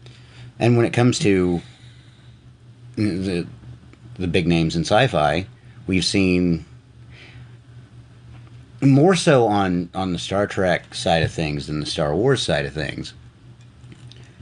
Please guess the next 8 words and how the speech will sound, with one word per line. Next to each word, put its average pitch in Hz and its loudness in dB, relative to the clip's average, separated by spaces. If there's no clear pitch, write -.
the 95 2
world 104 2
building 76 -4
just 95 -2
fall 110 2
through 92 -4
the 73 -6
floor. 90 -4